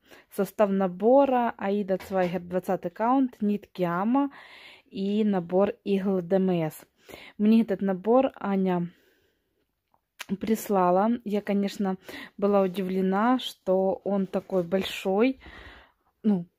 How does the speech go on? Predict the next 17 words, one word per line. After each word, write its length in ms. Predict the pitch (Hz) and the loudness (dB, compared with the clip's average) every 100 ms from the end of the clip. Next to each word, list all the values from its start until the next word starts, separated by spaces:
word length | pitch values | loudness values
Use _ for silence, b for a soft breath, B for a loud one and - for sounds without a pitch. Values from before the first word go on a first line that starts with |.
| _ _ - | _ _ 4
много 360 | 220 240 190 | 8 8 4
цветов, 560 | 185 - 226 233 180 165 | -2 -4 -2 2 2 2
да, 280 | 202 254 254 - 233 - B 302 B B B B B _ - | 2 2 0 -8 -12 -12 B -14 B B B B B _ -8
и, 340 | 202 202 190 - - | -4 -2 -2 -4 -6
э, 140 | 202 | -8
что 340 | - - 208 - | -8 -4 -4 0
он 260 | 214 247 233 | 2 4 2
вот 240 | 202 - | 0 -2
так 200 | 208 208 | -2 -2
красиво 440 | 214 208 - 214 | -2 -4 -4 -4
упакован. 580 | 202 196 202 208 185 180 | -2 -4 -4 -2 0 -2
Конечно, 440 | 175 196 196 - 196 | -2 0 0 -2 -2
я 120 | 185 | -2
здесь 200 | 180 190 | -2 -6
все 240 | - - | -4 -2
уже 220 | 185 175 180 | 0 0 -2
распаковала. 880 | 180 - 185 175 165 185 254 254 | -4 -4 -6 -6 -4 2 4 4